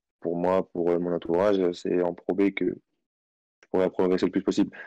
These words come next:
Mais après, enfin, dans tous les cas, euh, où que tu sois, ce qui compte, c'est de travailler, quoi. Tant que tu travailles dur, euh, enfin, c'est le plus important. Mais après, enfin, moi, ce que,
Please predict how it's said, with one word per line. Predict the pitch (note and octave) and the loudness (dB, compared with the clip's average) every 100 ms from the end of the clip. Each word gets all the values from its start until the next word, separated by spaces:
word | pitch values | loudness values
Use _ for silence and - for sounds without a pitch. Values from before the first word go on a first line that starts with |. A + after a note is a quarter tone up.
| - | -2
Mais | |
après, | F#2+ - A2+ | -2 2 2
enfin, | G#2 F#2+ F#2 | 2 0 -2
dans | F#2 | -4
tous | F2+ G#2+ | -4 -4
les | G#2 | 0
cas, | A#2 G#2+ F#2+ | 2 2 0
euh, | |
où | F#2+ G2+ | -2 -8
que | - | -14
tu | G2 | -6
sois, | A#2+ A#2 G2+ | -2 -2 -2
ce | - | -6
qui | G2 | -12
compte, | A2+ G#2+ | -12 -12
c'est | - F#2 F2+ _ _ _ _ _ _ - | -10 -10 -10 _ _ _ _ _ _ -18
de | G2 - | -18 -16
travailler, | - G2+ A2+ C3 | -4 0 2 2
quoi. | G2+ F#2 _ _ - | 0 -6 _ _ -10
Tant | G#2+ | -8
que | G2+ | -8
tu | - | -10
travailles | G#2+ G2 G2 | -6 -4 -4
dur, | G#2+ B2 A2+ | -2 0 0
euh, | G2 F#2 F#2 F#2 F#2 | 0 -4 -6 -8 -12
enfin, | - F#2+ | -10 -10
c'est | G2+ | -8
le | |
plus | G#2 G2+ | -6 -6
important. | G#2+ - A2+ | -4 -4 -2
Mais | F2+ | -2
après, | F2 A2 G#2+ - _ _ _ _ _ _ _ _ _ _ | -2 0 -2 -4 _ _ _ _ _ _ _ _ _ _
enfin, | - | -4
moi, | G2+ | -4
ce | G2 | -4
que, | - | -8